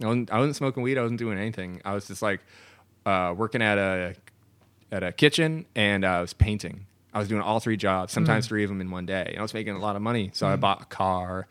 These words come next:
Speaker 1: I was, like, getting my life together, you know?
Speaker 2: Mm.
Speaker 1: About the time where I started dating. Uh, I don't know. I don't, I don't know. I wasn't dating Lee at that time.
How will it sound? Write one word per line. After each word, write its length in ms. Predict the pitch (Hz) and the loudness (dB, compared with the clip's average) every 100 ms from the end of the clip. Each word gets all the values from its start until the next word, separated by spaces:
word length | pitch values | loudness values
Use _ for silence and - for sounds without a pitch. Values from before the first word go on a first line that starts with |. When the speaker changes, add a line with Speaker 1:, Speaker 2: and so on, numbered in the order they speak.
| - | 0
Speaker 1:
I 20 | 151 | 6
was, 80 | |
like, 100 | 151 143 | 6 8
getting 180 | 135 123 | 8 6
my 80 | |
life 240 | 104 98 95 | 4 2 0
together, 240 | 101 - - | -6 -6 -2
you 80 | 95 | 0
know? 160 | 92 | 0
Speaker 2:
Mm. 140 | 127 117 _ _ _ _ _ _ _ - | -2 -4 _ _ _ _ _ _ _ -10
Speaker 1:
About 200 | 127 117 | 2 2
the 60 | - | 4
time 180 | 107 104 | 2 2
where 100 | 92 | -2
I 40 | |
started 260 | - 95 92 | -4 -6 -6
dating. 460 | 90 101 107 127 - 240 | -10 -10 -12 -14 -18 -10
Uh, 220 | 107 107 | -6 -4
I 60 | 113 | -4
don't 180 | 117 127 | -6 -4
know. 80 | 117 | -2
I 100 | 107 | -4
don't, 80 | |
I 60 | 117 | 0
don't 80 | 123 | 0
know. 100 | 123 | 0
I 60 | 110 | -2
wasn't 200 | 110 117 | -2 -4
dating 240 | 107 104 | -4 -4
Lee 120 | 104 101 | -4 -6
at 80 | |
that 120 | 90 - | -6 -10
time. 240 | - | -12